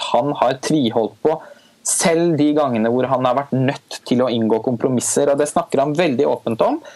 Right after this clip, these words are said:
Han er kritisk til flere av filmene, og, og, ehm, og er veldig ærlig på at han helt,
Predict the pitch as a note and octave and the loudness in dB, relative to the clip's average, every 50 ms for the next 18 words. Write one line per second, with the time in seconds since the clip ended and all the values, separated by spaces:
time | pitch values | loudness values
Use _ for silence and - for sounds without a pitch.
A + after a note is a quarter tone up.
0 | - - - - - - D3 D3 D3 D3 D3+ D3 - - - D3 C3+ A#2+ A#2 - | -20 -20 -20 -6 -4 -2 0 2 2 2 0 -2 -2 -4 -2 -2 -2 -2 0 -2
1 | E3 E3 - - - E3+ - D#3+ C#3+ C3+ C3+ C#3 - D#3+ C3+ A#2+ A#2 A2+ C3 D3+ | -2 -2 -2 -4 -4 -2 0 0 2 2 0 0 0 -2 0 0 0 0 2 2
2 | E3 - - D#3+ C#3 C3 B2+ B2+ B2+ B2+ B2+ B2+ B2+ B2+ - - - C#3 B2 A#2+ | 2 0 0 0 0 0 0 0 0 0 2 0 0 0 -2 -2 -2 0 0 2
3 | A#2 A#2 A#2 A2+ A2+ - A#2 - - - - - _ _ _ _ _ _ _ _ | 2 2 2 2 0 0 -2 -4 -8 -14 -20 -20 _ _ _ _ _ _ _ _
4 | - B2 A2+ A2+ A2+ A2+ A2 A2+ A2 A2+ A#2 A#2 A#2 A2+ G2 - - - - - | 0 0 2 2 2 2 2 2 0 0 0 0 0 -2 -2 -4 -4 -6 -8 -12
5 | _ - - - - D#3 C#3+ C#3+ C#3+ D#3 E3+ D#3 D3 F3+ - - F#3 F3+ C#3 G#2+ | _ -20 -6 -2 0 2 2 2 2 2 2 2 0 0 0 0 0 2 2 0
6 | G2+ G#2 G#2 G#2 - A#2+ A#2+ - D3+ D3 D#3 C#3 - C#3+ C3 C#3 E3+ F#3+ F#3 | 0 0 -2 -2 0 -2 0 0 -2 -2 -4 -4 -2 0 0 0 0 -2 -4